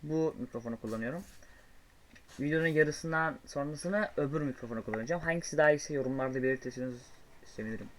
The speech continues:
Ne oluyor lan? Kamera. Kamera! Ay! Lan kamera! He, tamam. Lan, Allah bir bulurum. Kombomuz yok mu ya hiç?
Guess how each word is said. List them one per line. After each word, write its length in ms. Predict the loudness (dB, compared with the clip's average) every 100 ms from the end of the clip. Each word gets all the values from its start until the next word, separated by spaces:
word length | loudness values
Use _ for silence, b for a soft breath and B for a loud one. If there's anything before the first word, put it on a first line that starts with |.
| -20 -20 -20 -20 -20 -20 -20 -20 -20 -20 -20 -20 -20 -20 -20 -20 -20 -20 -20 -20 -20 -20 -20 -20 -20 -14
Ne 140 | -6 -2
oluyor 180 | 0 0
lan? 120 | -4
Kamera. 500 | -4 -2 0 0 -2 -4
Kamera! 400 | 4 10 12 12 10 0 -20 -6 4
Ay! 640 | 8 8 8 4 2 -2 -6 -16 -20 -20 0 6
Lan 160 | 8
kamera! 500 | 10 12 12 12 8
He, 260 | 4 -2 -2 -8
tamam. 180 | -12 -12 -14 -18 -16 -14 -12 -10 -4
Lan, 200 | -2 -2 -6 -14 -2
Allah 180 | 0 0 -4 4
bir 120 | 6
bulurum. 320 | 6 2 0 -4 -12 -20 -20 -20 -18 -18 -20 -20 -20 -20 -18 -6
Kombomuz 440 | -4 -2 -2 2
yok 160 | 2 0
mu 80 |
ya 140 | -6 -4
hiç? 300 | -6 -10